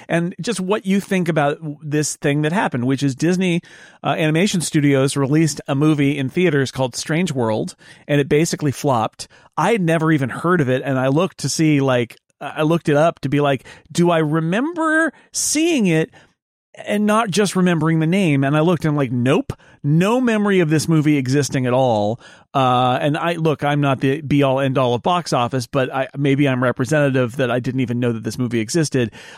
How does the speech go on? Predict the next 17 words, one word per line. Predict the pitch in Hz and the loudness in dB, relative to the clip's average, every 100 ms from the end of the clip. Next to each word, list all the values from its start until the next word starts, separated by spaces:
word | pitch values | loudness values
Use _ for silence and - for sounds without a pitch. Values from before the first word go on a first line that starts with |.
| - | -6
Um, | 147 139 135 - | 0 0 0 -2
I, | 165 | -2
I'm | 180 175 180 | 0 0 0
just, | 214 - - | 0 -4 -6
y-, | 185 | -6
you | 240 240 | -2 -4
tweeted | - 247 170 | 0 0 2
about | 147 135 | 2 2
it | 135 | 2
a | |
little | 139 139 | 0 0
bit, | 135 123 | 0 -2
but | 135 147 147 | 0 -2 -2
I, | 165 | -6
I, | - | -4
I'm | 190 | -6
curious, | 185 - 254 202 165 | -6 -2 2 2 0